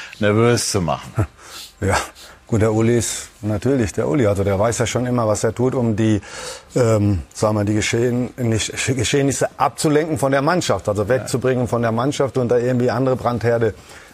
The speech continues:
Speaker 2: ähm, dann eröffnet. Ähm, aber ich glaube, dass Dortmund aber auch sich im Klaren sein muss, dass Bayern alle fünf Spiele gewinnt.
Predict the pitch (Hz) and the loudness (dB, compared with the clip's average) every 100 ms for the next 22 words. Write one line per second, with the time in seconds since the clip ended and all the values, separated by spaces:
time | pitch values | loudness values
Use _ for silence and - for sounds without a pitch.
0 | - 123 117 113 110 107 104 104 78 117 | 0 2 4 2 2 2 0 -2 -2 0
1 | 113 110 98 107 110 139 135 175 - - | 0 -2 -4 -2 0 2 2 0 -2 -12
2 | - - - 127 120 113 113 110 - 123 | -20 -20 -6 0 2 2 0 -2 -2 0
3 | 123 - - _ - - - 139 - 135 | 0 -2 -8 _ -12 -12 -10 -4 0 2
4 | 143 127 151 147 139 135 131 135 123 117 | 2 2 0 2 2 2 2 0 -2 0
5 | 117 135 131 135 143 135 - - 120 123 | 0 2 0 0 0 -2 -4 -2 0 0
6 | 120 120 123 131 - 123 120 127 127 98 | 0 -2 -2 -4 -6 -6 -2 -2 -2 -6